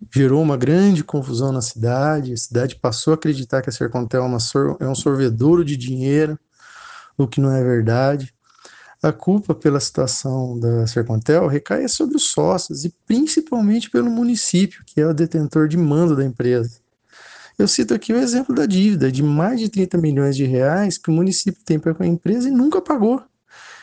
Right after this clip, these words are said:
Esse dinheiro fez muita falta e foi, inclusive, um dos pontos determinantes na inviabilização da Sercontel.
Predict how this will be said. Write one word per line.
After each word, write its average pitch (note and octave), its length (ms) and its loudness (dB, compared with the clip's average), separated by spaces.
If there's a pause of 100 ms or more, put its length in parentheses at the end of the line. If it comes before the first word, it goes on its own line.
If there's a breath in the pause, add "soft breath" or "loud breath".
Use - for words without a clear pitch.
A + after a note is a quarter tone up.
(140)
Esse G#3+ 200 0
dinheiro A3 280 0
fez A3+ 220 0
muita F#3+ 480 4
falta C3+ 500 -2 (460 loud breath)
e F#3+ 80 2
foi, A#3+ 280 0
inclusive, G#3 440 2
um G#3+ 100 4
dos A#3+ 160 2
pontos G#3+ 380 0
determinantes B3 960 0
na F3 220 2
inviabilização G3 960 0
da G3 80 0
Sercontel. G#3 720 -2